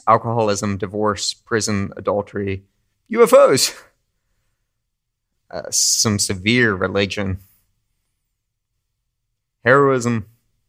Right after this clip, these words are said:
big personalities, beauty queens, empire building, bodybuilding. Yeah. When I was young, I had almost no interest in any of this. Uh, I, I didn't see what any of that had to do with me.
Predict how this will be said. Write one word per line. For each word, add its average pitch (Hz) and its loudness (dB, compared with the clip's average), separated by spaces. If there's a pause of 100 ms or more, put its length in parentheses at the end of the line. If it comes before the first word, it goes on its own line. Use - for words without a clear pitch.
(160)
big 151 0
personalities, 107 -2
beauty 143 -4
queens, 127 0 (560)
empire 156 6
building, 127 0
bodybuilding. 107 0 (100)
Yeah. 120 -10 (2250)
When 160 6
I 208 6
was 170 4
young, 185 6
I 143 4
had 147 4
almost 135 2
no 123 2
interest 117 -2
in 101 0
any 98 0
of 95 -6
this. - -6
Uh, 92 -4
I, 95 0 (100)
I 113 2
didn't 127 2
see 123 0
what 117 2
any 139 6
of 110 2
that 160 6
had 131 2
to 127 0
do 135 4
with 120 2
me. 147 2